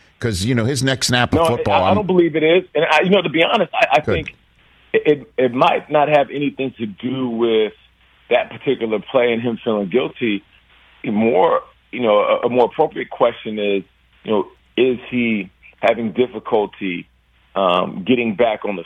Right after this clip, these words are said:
Speaker 2: field in any manner, whether it's just being physically free to do what he does, 'cause he's, he's a talented wide receiver. Uh, and then, i-, will he have any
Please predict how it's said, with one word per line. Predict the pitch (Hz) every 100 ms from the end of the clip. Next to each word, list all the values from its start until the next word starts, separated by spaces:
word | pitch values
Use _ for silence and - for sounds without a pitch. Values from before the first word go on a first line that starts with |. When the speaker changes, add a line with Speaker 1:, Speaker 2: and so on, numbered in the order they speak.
| -
Speaker 2:
field | 147 156 104 - _
in | 113 127
any | 202 226
manner, | 139 95 -
whether | - 120 117
it's | 113
just | - 107
being | 117 127 117
physically | 135 120 123 117 -
free | 127
to | 117
do | 104 123
what | 120
he |
does, | 107 120 131 -
'cause | 139
he's, | 87 87 _ _ _ -
he's | 262
a | - -
talented | 214 202 202
wide | 175 175 156
receiver. | 156 - 185 151 143 - - -
Uh, | -
and | 156 147
then, | 151 190 156 -
i-, | 131 -
will | 123 135
he | 139
have | 139 123
any | 120 127 117 98